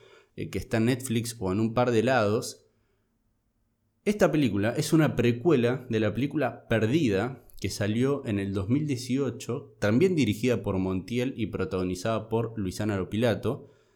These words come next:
que acá también vuelvo a repetir como protagonista en esta película. Yo de esto no tenía ni idea, lo intuí mirando y viendo la película.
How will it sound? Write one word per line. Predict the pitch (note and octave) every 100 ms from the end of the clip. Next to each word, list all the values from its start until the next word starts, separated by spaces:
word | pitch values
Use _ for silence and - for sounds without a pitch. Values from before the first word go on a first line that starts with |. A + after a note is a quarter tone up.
| _ _ _ _ -
que | A2 A#2
acá | F#2+ G2+
también | G2 G2 A2+ G#2+ G#2+
vuelvo | F#2+ F#2+ F#2+
a |
repetir | F2+ E2+ F2 G#2+ G2+
como | F2+ F2
protagonista | - F#2 F#2 F#2 G#2 G#2+ F#2
en |
esta | F#2+ G2 F2
película. | C3 E2+ D#2+ D#2 - _ _ _ _ _ _ _ _ _ _ _ _ -
Yo | F3 F#3
de | C3+
esto | C#3+ - B2+
no | A2+
tenía | A#2 B2+ B2
ni | A2+ D3+ E3
idea, | D3+ G#2+ A#2 - - -
lo | A2+ B2+
intuí | C3+ C3+ C#3 E3+ A3 - - _ _ _
mirando | - A#2 B2 E3 E3+ E3 F3
y | C#3
viendo | A2 C3 D#3 D#3 C3
la | G#2 F#2+
película. | F2 D#2 D#2